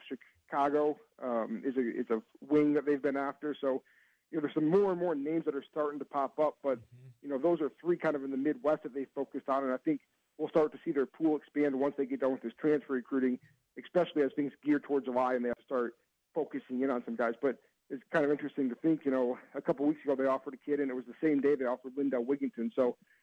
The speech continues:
Speaker 1: they offered Lindell Wigginton about a year ago in late April, so this is kind of the time of the year where they start to kind of focus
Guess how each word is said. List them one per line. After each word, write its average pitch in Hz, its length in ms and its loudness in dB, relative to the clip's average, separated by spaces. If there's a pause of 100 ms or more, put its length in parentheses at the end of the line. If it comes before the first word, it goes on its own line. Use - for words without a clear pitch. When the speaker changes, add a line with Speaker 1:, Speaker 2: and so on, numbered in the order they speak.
(160)
Speaker 1:
they 156 80 2
offered 165 260 -2
Lindell 156 300 2
Wigginton 147 300 -2
about 131 180 0
a 131 60 -2
year 139 180 0
ago 135 460 0 (360)
in 131 220 -2
late 143 260 2
April, 143 600 0
so 139 100 -2
this 151 140 0
is 160 120 -2
kind 139 160 0
of 120 60 -6
the 123 60 -6
time 131 260 0
of 117 60 -2
the 123 40 -4
year 135 160 2
where 120 220 2 (420)
they 135 100 -2
start 143 220 2
to 120 60 -16
kind 131 220 -2
of 113 180 -2
focus 127 260 -4